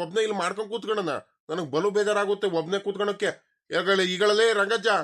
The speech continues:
ನೋಡ್ ಒಳ್ಳೆ ಮಾತಲ್ಲಿ ಹೇಳ್ತಿದ್ದೀನಿ, ನನಗೂ ಇಲ್ಲಿ ನಿಲ್ಲಿಸ್ಕೊಂಡ್ಬಿಟ್ಟು ಎಲ್ಲ ಮಾಡಿದ್ರೆ ಪರವಾಗಿಲ್ಲ. ಹ್ಮ್, ಇಲ್ಲ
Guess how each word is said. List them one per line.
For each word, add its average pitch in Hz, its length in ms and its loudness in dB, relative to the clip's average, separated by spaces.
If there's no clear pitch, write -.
ನೋಡ್ - 220 -6
ಒಳ್ಳೆ 202 260 2
ಮಾತಲ್ಲಿ 214 280 0
ಹೇಳ್ತಿದ್ದೀನಿ, 208 420 -2
ನನಗೂ 185 420 0
ಇಲ್ಲಿ 202 200 0
ನಿಲ್ಲಿಸ್ಕೊಂಡ್ಬಿಟ್ಟು 202 600 0
ಎಲ್ಲ 180 340 2
ಮಾಡಿದ್ರೆ 185 380 0
ಪರವಾಗಿಲ್ಲ. 185 500 0
ಹ್ಮ್, 139 300 0
ಇಲ್ಲ 214 160 0